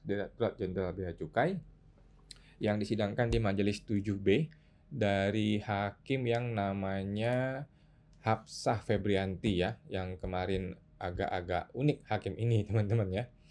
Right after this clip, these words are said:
Hafsah Febrianti, S H L L M. Dan anehnya,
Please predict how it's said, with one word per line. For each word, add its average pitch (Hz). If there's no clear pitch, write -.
Hafsah 104
Febrianti, 95
S -
H 107
L 95
L 92
M. 143
Dan 92
anehnya, 139